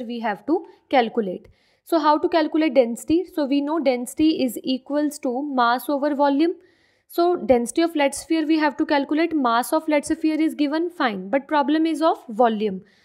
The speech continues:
So how to calculate the volume of sphere? So as we know the formula, volume of sphere is nothing but four by three pi r cube. Okay, so four by three pi means twenty-two by seven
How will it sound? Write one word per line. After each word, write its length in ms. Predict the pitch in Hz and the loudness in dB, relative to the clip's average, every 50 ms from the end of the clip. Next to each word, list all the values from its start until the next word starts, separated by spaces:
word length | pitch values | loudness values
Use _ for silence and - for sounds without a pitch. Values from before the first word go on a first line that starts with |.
| _ _ | _ _
So 160 | _ - 339 294 | _ -4 -2 2
how 240 | 285 285 285 311 | 4 4 4 4
to 100 | 311 349 | 2 0
calculate 540 | 359 - 330 302 294 - 330 302 311 311 254 | 0 2 0 0 0 0 -2 -2 0 0 0
the 80 | 294 330 | -2 0
volume 420 | 277 247 240 226 233 247 277 277 | 0 2 0 0 0 -2 -2 -2
of 160 | 285 285 277 | -2 -4 -4
sphere? 420 | 285 - 302 - - 269 269 311 381 381 - _ _ _ _ _ | -4 -6 -6 -4 -2 -2 -2 -2 -2 -4 -8 _ _ _ _ _
So 180 | - - 330 - | -4 -4 0 2
as 260 | - 247 247 247 240 | 4 4 4 4 2
we 120 | 269 339 349 | 0 0 2
know 200 | 330 320 302 294 | 2 0 -2 0
the 120 | 285 330 | -2 -2
formula, 640 | 330 330 285 240 220 214 220 226 226 233 269 381 - _ _ _ _ _ _ _ _ | 0 2 2 2 2 0 -4 -6 -4 -2 -4 -4 -6 _ _ _ _ _ _ _ _
volume 460 | 233 214 269 269 269 262 320 349 359 | 0 4 4 4 4 4 2 2 2
of 160 | 359 349 349 349 | 0 0 -2 -4
sphere 540 | - 330 320 330 - 262 240 233 247 285 - | -4 -6 -6 -4 -6 -6 -2 -2 -2 -2 -2
is 200 | - 269 269 220 | -2 -4 -4 -4
nothing 460 | 262 254 247 240 - - 302 320 311 240 | -4 -6 -6 -6 -6 -6 -6 -4 -2 -2
but 240 | 220 233 - - - | 0 -2 -2 -4 -10
four 440 | - - - 302 294 294 320 339 | -14 -6 -2 -2 0 0 0 0
by 380 | 302 254 302 285 277 277 285 277 277 - | 0 0 2 2 2 2 0 -4 -4 -6
three 460 | - 226 254 240 220 226 294 330 - _ _ _ _ _ _ | -4 -4 -4 -4 -4 -6 -6 -8 -10 _ _ _ _ _ _
pi 360 | - 285 277 277 302 320 339 - - - | 0 0 2 2 4 2 2 2 0 -2
r 240 | 226 208 208 208 196 - - - | -2 -2 -2 -4 -6 -8 -6 -4
cube. 360 | - 302 294 247 196 165 _ _ _ _ _ _ _ _ - | -2 -2 0 -2 -4 -6 _ _ _ _ _ _ _ _ -2
Okay, 340 | - 254 254 - 359 320 - - _ _ _ _ | -2 0 2 2 0 0 -2 -8 _ _ _ _
so 200 | - - 330 320 | -4 0 0 0
four 440 | 320 - - 302 294 294 320 339 311 | 0 0 0 0 2 2 2 0 2
by 320 | 285 320 302 302 302 302 302 - | 2 2 2 2 0 -2 -2 0
three 420 | 294 254 262 240 233 262 320 - - - | 0 0 0 -2 -2 -2 -4 -4 -2 0
pi 260 | 285 262 247 262 277 | 4 4 4 4 2
means 440 | 294 302 302 302 311 320 311 - - _ _ _ _ - | 0 -2 -2 -4 -4 -6 -8 -10 -14 _ _ _ _ -2
twenty-two 560 | 285 269 254 247 226 277 269 269 247 220 214 | 0 0 0 0 -2 -2 -2 -2 -2 -2 0
by 180 | 190 233 233 254 | 2 4 4 4
seven 480 | 247 - - 277 262 247 262 311 370 | 2 2 0 0 0 0 0 -2 -2